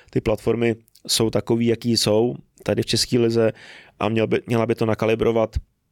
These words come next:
eh, měl by to nakalibrovat ten systém tak, že by to mělo být přesný na všech stadionech napříč Fortuna ligou a musíme tomu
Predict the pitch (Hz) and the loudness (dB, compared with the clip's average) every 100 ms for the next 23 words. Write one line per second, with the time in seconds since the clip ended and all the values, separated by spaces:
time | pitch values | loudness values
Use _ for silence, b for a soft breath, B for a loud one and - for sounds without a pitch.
0 | _ _ _ _ - - - 107 101 101 | _ _ _ _ -20 -12 -4 0 0 0
1 | 107 110 - - 117 123 120 117 120 120 | -2 -6 -4 -2 -2 0 -2 0 0 2
2 | 120 123 120 113 - 117 113 - - 107 | 0 -2 -4 -4 0 -2 -2 -10 -6 -4
3 | 107 - 113 110 110 107 - 107 110 110 | -2 -2 0 2 2 0 -2 0 0 0
4 | 107 - 104 113 110 101 - 113 - - | -2 -2 -4 -2 -2 -2 -4 -4 -2 -4
5 | - 110 110 107 - 113 107 - - 104 | -2 0 0 -2 -2 -4 -2 -4 -4 -4
6 | 110 110 110 110 107 - B B B - | 0 0 2 2 2 -4 B B B -4
7 | 104 98 101 110 104 113 107 104 110 107 | 0 0 0 -2 0 0 0 0 0 2
8 | 107 104 104 | 2 0 -2